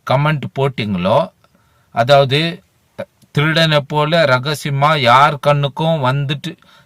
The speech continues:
தெரியாம வந்துட்டு அவர் சபையை எடுத்துன்னு போயிடுவாரு, அதுக்கப்புறம் உலகத்துல வந்து, ஆ, இங்க காணோம், அவங்க காணோம், கிறிஸ்தவர்கள் காணோம்," இதெல்லாம் ஒரு டிராமா போல இருக்கு,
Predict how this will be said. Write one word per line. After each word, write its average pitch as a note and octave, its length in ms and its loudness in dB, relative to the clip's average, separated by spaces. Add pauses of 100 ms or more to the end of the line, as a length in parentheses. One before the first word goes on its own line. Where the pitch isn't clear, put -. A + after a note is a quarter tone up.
தெரியாம D#3+ 800 2 (360)
வந்துட்டு D#3+ 680 2
அவர் B2+ 260 2
சபையை C#3 420 2
எடுத்துன்னு C3+ 400 -2
போயிடுவாரு, C3 540 0
அதுக்கப்புறம் B2+ 640 0
உலகத்துல C#3 460 -2
வந்து, C3+ 440 -2 (380)
ஆ, B2 160 2
இங்க B2+ 380 0
காணோம், D3 320 2
அவங்க C#3+ 320 0
காணோம், C#3+ 440 -2
கிறிஸ்தவர்கள் C#3 640 -4
காணோம்," C3+ 320 0
இதெல்லாம் C3+ 500 0
ஒரு A#2 220 -2
டிராமா B2+ 460 2
போல C3 320 -4
இருக்கு, A#2+ 480 -6